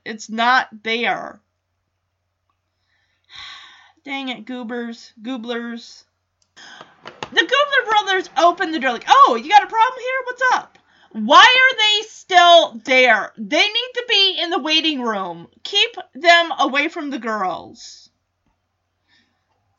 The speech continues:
At this point, they're just gonna basically rub it in the girls' face. Like, "Oh, yeah, I see you don't have your sound effects.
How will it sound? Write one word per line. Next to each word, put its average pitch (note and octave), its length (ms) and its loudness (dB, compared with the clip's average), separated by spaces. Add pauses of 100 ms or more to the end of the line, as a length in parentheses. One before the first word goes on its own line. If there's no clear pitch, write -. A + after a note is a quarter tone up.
(260)
At F#4 160 6
this C5 180 -2
point, A4+ 260 -4
they're G#4 140 -4
just F4+ 240 -8
gonna E4 220 -4
basically D4+ 400 -4
rub A#3 300 4
it A#3+ 100 -2
in A#3+ 100 -6
the A3+ 80 -6
girls' G#3 480 -10
face. F#3+ 300 -8
Like, - 140 -16
"Oh, A4 220 6
yeah, F4+ 140 0
I E4 120 0
see F4 200 -6
you F4 60 -6
don't F4 180 -8
have E4 140 -8
your C#4 100 -8
sound F4 480 -6
effects. G3+ 720 -4